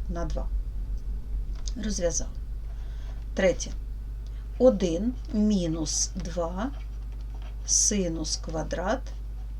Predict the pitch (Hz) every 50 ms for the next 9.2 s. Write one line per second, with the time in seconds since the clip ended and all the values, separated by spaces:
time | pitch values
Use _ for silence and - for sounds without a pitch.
0 | - - - - - - - 208 196 202 220 240 247 - - - - - - -
1 | - - - - - - - - 202 190 160 147 - - - - - - - -
2 | - - - - - - - - - - - - - - - - - - - -
3 | - - - 233 208 196 190 196 180 180 170 170 160 - - 170 - - - 165
4 | 160 170 175 180 190 214 240 277 320 311 - - - - - - - - - -
5 | - - - - - - - - - - - - - - - - - - - -
6 | - - - - - - - - - - - 233 202 - - 180 165 156 185 175
7 | 180 190 196 208 247 262 277 - - - 190 180 180 180 - - 196 185 190 190
8 | - - - 190 175 165 160 156 160 160 156 165 160 160 170 175 - - - 156
9 | - - 151 143